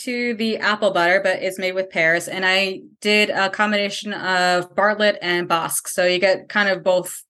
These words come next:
both, pl-, both flavor profiles. And I added lemon and lemon zest and a little bit of orange zest to it as well. And that really, I like lemon zest, but I like, I like how the orange zest kind of makes it pop it,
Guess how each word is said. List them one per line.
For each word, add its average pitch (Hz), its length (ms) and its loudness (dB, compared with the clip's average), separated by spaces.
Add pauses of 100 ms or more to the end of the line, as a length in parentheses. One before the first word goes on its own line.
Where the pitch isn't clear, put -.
(100)
both, 190 300 0
pl-, 190 300 0 (200)
both 214 400 2
flavor 196 320 2
profiles. 160 680 -2 (480)
And 214 260 4
I 214 120 6
added 214 760 4
lemon 240 520 2
and 202 220 -4
lemon 196 240 -4
zest 196 560 0
and 196 180 -4
a 190 40 -4
little 202 160 2
bit 202 100 2
of 190 80 0
orange 202 320 -2
zest 175 440 0
to 180 180 -2
it 175 200 -4 (140)
as 185 160 0
well. 175 420 0 (280)
And 196 120 -2
that 208 120 4
really, 202 420 2
I 202 120 2
like 262 500 2
lemon 233 480 -2
zest, 247 320 0
but 214 100 0
I 196 140 2
like, 202 320 -2
I 190 140 -2
like 202 260 -2 (280)
how 190 440 2 (100)
the 185 360 -8
orange 190 260 0
zest 180 200 -2
kind 185 140 -2
of 175 60 0
makes 180 200 -2
it 147 120 -8
pop 175 200 -2
it, 165 160 0